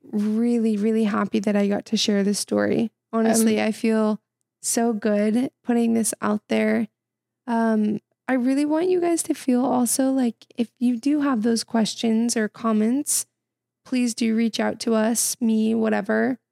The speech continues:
Speaker 1: We would love to, you know, talk with you guys, know your thoughts on this episode.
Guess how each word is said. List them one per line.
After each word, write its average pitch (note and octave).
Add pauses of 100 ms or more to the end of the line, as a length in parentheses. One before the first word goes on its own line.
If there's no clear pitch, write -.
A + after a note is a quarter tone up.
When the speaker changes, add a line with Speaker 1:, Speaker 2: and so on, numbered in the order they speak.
(840)
Speaker 1:
We C#4
would B3
love G#3+
to, A3
you A#3
know, A3
talk C#4
with C4+
you B3+
guys, A#3
know A3
your A3+
thoughts G#3+
on A3
this A3
episode. A3+